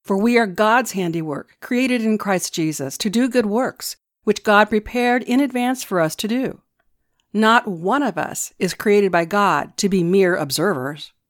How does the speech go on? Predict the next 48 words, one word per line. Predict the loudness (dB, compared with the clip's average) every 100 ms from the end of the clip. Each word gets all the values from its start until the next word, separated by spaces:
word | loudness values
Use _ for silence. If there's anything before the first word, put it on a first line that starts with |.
| _ _ _ _ -8
As | -4 -2
I've | -2
said | 0 0
before, | 0 -4 -2 -2 -2 -6 _ -8
if | -6 -4
we | -4
are | -2
not | 0 -2
part | 0 0 0
of |
the | -2
solution, | -4 -4 -4 -6 -8 -10 _ _
by | -6 -4
default, | -4 -2 -2 -2 -8 _ _ _ _
we | -4 0
are | 0 -2
part | -4 -4 -4 -4
of | -8
the |
problem. | -8 -6 -6 -8 -12 _ _ _ _ _
Before | -4 0 0 0
I |
go | 2 2
to | 2
the | 0
next | 0 -2 -6
point, | -2 0 0 -4
I | -6
want | -2 -2 -2
to | -2
have | -2
us | -2 -2
realize | -2 2 0 0
how | -2 -2
the | -2
plans | -4 -2 0
of | -2
the | -4
enemy | -2 -2 -2 -2
are | -4 -8 -8 -8
backfiring. | -6 -6 -8 -8 -6 -6 -6 -10 -18 _ _ _ _ -4
Instead | 0 2
of | 2
having | 2 2 2 -2
the | -2 0
degree | 0 0 2 2
of | 2
control | -2 -2 2 2